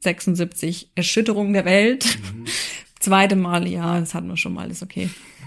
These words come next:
Speaker 1: Und jetzt eskaliert es tatsächlich auch zwischen Heinrich und Gregor, denn im Jahr darauf marschiert Heinrich auf Rom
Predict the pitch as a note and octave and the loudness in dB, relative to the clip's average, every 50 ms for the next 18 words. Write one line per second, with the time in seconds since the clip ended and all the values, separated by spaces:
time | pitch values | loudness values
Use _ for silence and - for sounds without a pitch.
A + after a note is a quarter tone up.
0 | C3 - - - _ - - A3 A3 A#3+ C4 - - B3+ B3 - B3 G#3+ C4 C#4+ | -14 -14 -16 -18 _ -2 2 4 6 6 4 4 2 0 2 4 6 6 6 6
1 | C4 A#3+ A3+ - A#3 G#3 F#3+ - A3+ A3 C#4+ C#4+ - - G3+ G3 G#3 G#3 - - | 6 4 2 0 0 -2 2 4 4 4 4 4 2 2 2 2 2 0 -2 -2
2 | F#3 F#3 F3+ - - - - - - C4 B3 B3+ - A#3+ A3+ A3 A3 G#3+ G#3+ - | -2 -2 -2 -4 -8 -12 -6 0 2 2 2 2 2 0 2 2 2 0 -2 -4
3 | - _ _ _ _ _ _ - - - G#3 G#3 A3+ A3+ A3+ G#3+ G#3+ G#3 G3 F#3 | -8 _ _ _ _ _ _ -12 -8 0 2 4 4 6 4 4 2 2 0 -2
4 | F#3 - G#3+ A3+ G#3+ F#3 E3+ F3 F3 F3 E3+ F3+ F3+ F3 F#3 F#3 F#3 - - F#3 | 0 2 2 2 4 2 2 2 2 2 2 0 2 2 4 4 2 2 0 2
5 | F#3+ A3 A#3 B3+ C#4 D4 D4 - - - - G#3 F#3+ F#3+ - - B3 B3 B3+ B3 | 4 4 6 6 4 2 0 -4 -10 -6 -2 -2 0 0 0 2 4 4 4 4
6 | B3 - - - - G3+ G3+ G#3 G3+ G3 - - E3+ - - F#3 F#3 G#3 A#3 C4 | 2 -2 -6 -2 2 4 4 4 2 0 -2 -6 -6 -6 -4 0 2 2 2 2
7 | D#4+ | 2